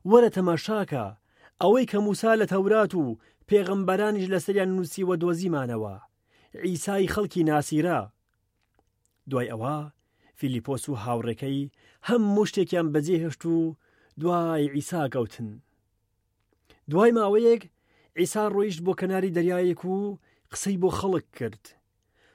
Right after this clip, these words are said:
پاش تەواوبوونی قسەکانی، عیسا بە پەترۆسی ماسی گری وت، «بڕۆ بۆ ناوەڕاستی دەریاکە و لەوێ تۆڕەکەت فڕێ بدە.» بەڵام پەترۆس بە عیسای وت، «گەورم،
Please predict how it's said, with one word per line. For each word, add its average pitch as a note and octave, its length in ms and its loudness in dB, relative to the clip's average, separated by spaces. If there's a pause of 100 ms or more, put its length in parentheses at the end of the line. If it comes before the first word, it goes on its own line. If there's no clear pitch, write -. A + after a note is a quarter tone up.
(140)
پاش B3 280 2
تەواوبوونی G#3 600 0
قسەکانی، D3 600 -4 (640)
عیسا C#3 360 -4 (560)
بە D3 100 0
پەترۆسی D#3 580 -4
ماسی C3+ 380 -2
گری B2 260 -6
وت، D#3 320 0 (840)
«بڕۆ B3 240 4
بۆ A3+ 120 4
ناوەڕاستی G#3+ 640 2
دەریاکە F#3+ 420 2
و A3+ 240 4 (260)
لەوێ G3+ 280 6
تۆڕەکەت E3+ 480 -2
فڕێ C#3 280 -2
بدە.» A#2 280 -4 (1500)
بەڵام E3 240 6
پەترۆس D#3 500 -2 (380)
بە D#3 100 4
عیسای D#3 360 0
وت، E3 260 0 (480)
«گەورم، G#3 500 4